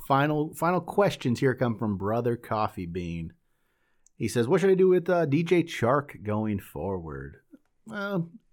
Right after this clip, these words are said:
put him in your lineup if you have to. Don't, but don't e-,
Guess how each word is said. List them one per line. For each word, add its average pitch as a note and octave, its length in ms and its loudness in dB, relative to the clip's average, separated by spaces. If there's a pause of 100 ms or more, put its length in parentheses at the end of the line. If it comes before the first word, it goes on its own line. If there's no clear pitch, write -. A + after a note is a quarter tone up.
(160)
put F#3 140 2
him E3+ 80 2
in D#3 80 2
your C3+ 140 0
lineup C3+ 240 0
if A2 100 -6
you G2+ 100 -2
have G#2 260 -4
to. F3 180 0
Don't, A2 360 -6 (460)
but G2 100 -8
don't A2 200 2
e-, G2+ 80 -4